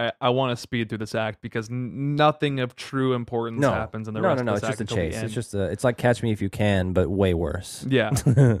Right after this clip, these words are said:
Speaker 1: Uh, so one of the important scenes is that Baker and Preston have to replace a camera while they're inseminating another egg. And so they get the idea, they're like,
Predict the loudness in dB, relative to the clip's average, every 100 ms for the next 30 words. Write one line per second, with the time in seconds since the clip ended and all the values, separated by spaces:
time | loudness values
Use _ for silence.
0 | -2 2 6 6 6 2 2 6 8 6
1 | 6 2 2 2 0 0 0 -2 -2 -2
2 | -2 0 0 2 0 2 0 -2 2 2
3 | 2 -2 -4 -2 -4 -4 -4 -4 -4 -12
4 | -8 -4 -2 -4 -4 -4 -6 -8 _ _
5 | 0 2 4 2 -4 -6 -4 0 2 2
6 | 0 -2 -8 _ _ -4 -2 2 4 2
7 | 2 0 0 0 -4 0 0 2 2 0
8 | -2 2 2 2 -2 -6 0 0 0 -2
9 | -4 _ _ _ 0 2 2